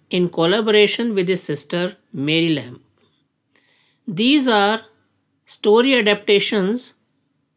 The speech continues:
of the plays of the famous sixteenth century playwright William Shakespeare. The other popular and famous works of Charles Lamb are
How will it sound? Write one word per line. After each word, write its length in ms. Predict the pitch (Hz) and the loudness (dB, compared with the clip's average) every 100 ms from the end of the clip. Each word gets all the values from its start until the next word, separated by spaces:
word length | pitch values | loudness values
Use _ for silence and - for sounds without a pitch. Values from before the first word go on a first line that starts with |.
| _ | _
of 220 | 202 190 190 | -4 -2 -2
the 100 | 185 | -2
plays 540 | 202 180 180 202 208 | 2 4 4 2 0
of 240 | - 175 180 | -6 -6 -6
the 100 | 165 | -4
famous 760 | 185 190 226 254 - - - _ _ _ _ | 0 0 0 -2 -4 -10 -12 _ _ _ _
sixteenth 600 | - - 180 - 247 254 | -12 -8 -8 -4 -2 -2
century 500 | 254 - 190 185 190 | -2 -4 -4 -2 -2
playwright 680 | 180 160 160 151 156 190 - _ _ - | -2 -2 0 0 -4 -6 -14 _ _ -10
William 520 | 160 160 160 160 175 _ | -4 0 0 -2 -8 _
Shakespeare. 800 | - - 165 156 - - 120 - - 104 104 _ _ _ _ _ _ _ _ _ _ _ _ _ _ _ _ 190 | -16 -8 -6 -6 -10 -12 -12 -16 -20 -20 -20 _ _ _ _ _ _ _ _ _ _ _ _ _ _ _ _ 0
The 80 | |
other 320 | 185 208 277 294 | 2 4 2 2
popular 440 | 233 226 - 254 | 0 -2 0 0
and 220 | 262 240 | 0 0
famous 420 | 226 220 247 247 | 0 2 0 -2
works 300 | 233 247 240 | -4 -4 -4
of 180 | 240 214 | -6 -6
Charles 400 | - 190 208 202 | -2 0 0 -2
Lamb 520 | 196 156 160 247 196 _ _ _ _ _ _ _ _ _ _ _ | -2 -2 -2 -6 -12 _ _ _ _ _ _ _ _ _ _ _
are 420 | 202 190 196 208 | 0 2 2 0